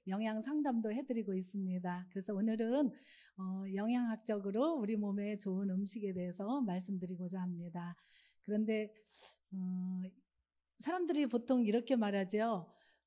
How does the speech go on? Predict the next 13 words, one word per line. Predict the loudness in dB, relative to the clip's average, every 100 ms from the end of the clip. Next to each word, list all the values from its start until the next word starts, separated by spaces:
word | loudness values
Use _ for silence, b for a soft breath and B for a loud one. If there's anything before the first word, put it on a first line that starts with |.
| 0
"좋은 | 4 6 6
소식 | 6 2 4 4
먼저 | 6 6 4 4
들을래? | 4 4 4 2 0 -2
아니면 | 0 0 2 2
나쁜 | 0 -2 0 2
소식 | 2 2 4
먼저 | 4 4 2
들을래?" | 0 0 2 4 2 0 _
이렇게 | -2 0 2
묻잖아요. | 2 2 2 2 4 2 4 2 2 B B B
그래서 | 2 4
여러분들은 | 6 6 6 8 8